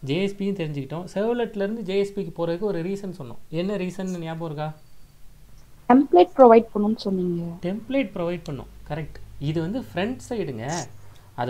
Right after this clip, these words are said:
Speaker 1: வந்து சர்வ்லெட் கோடுங்கிறது வந்து கஷ்டம். நீங்க சர்வ்லெட் கோடுங்கிறது உங்களோட ஜாவா கோடிங்குள்ள நீங்க ஹெ-, ஹெச் டி எம் எல் டிசைனை கொண்டு வர்றது. அப்போ ஜாவா கோடுக்குள்ள ஹெச் டி M L design வந்து நல்லா இருக்காது.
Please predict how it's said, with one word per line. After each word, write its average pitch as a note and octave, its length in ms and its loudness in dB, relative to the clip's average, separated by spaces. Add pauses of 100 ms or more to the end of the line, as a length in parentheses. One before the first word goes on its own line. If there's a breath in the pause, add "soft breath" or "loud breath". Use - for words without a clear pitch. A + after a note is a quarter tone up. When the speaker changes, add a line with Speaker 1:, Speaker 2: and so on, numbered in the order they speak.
Speaker 1:
வந்து G#3 220 -4
சர்வ்லெட் G#3+ 480 -2
கோடுங்கிறது E3 560 -2
வந்து D#3+ 240 -6
கஷ்டம். C#3 420 -8 (140)
நீங்க C3+ 240 -4
சர்வ்லெட் G3+ 400 -2
கோடுங்கிறது F3+ 580 -4 (760)
உங்களோட C#3+ 300 -2 (140)
ஜாவா G#3 400 2 (160)
கோடிங்குள்ள F#3+ 680 -2 (380)
நீங்க F3+ 160 -2 (140)
ஹெ-, D#3+ 180 -6 (180)
ஹெச் E3+ 220 -4
டி G#3+ 80 -6
எம் G3+ 140 0
எல் E3 120 -4
டிசைனை D3+ 380 -4
கொண்டு C3+ 240 -6
வர்றது. A#2+ 340 -8 (540)
அப்போ C3+ 120 -6
ஜாவா D#3+ 360 2 (100)
கோடுக்குள்ள G3 440 0
ஹெச் E3 180 -6
டி G3 80 -2
M F3+ 100 -2
L D3+ 120 -4
design D3+ 300 -4
வந்து D3 140 -6
நல்லா C3+ 240 -8
இருக்காது. A#2+ 340 -10